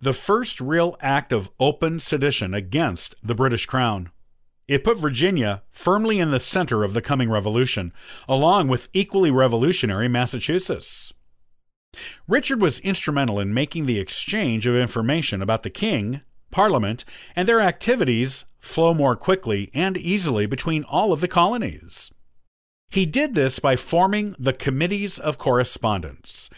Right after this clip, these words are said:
which became a uniting force among all colonies in desiring independence from Britain.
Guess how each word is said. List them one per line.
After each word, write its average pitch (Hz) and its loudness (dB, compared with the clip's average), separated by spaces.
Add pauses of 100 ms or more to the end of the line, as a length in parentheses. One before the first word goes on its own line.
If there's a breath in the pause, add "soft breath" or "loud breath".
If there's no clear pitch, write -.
(260 loud breath)
which 156 0
became 190 0
a 127 2
uniting 127 0
force - -2
among 123 2
all 165 4
colonies 123 -2
in 131 -2
desiring 123 2
independence 120 -2
from 135 -2
Britain. 131 -2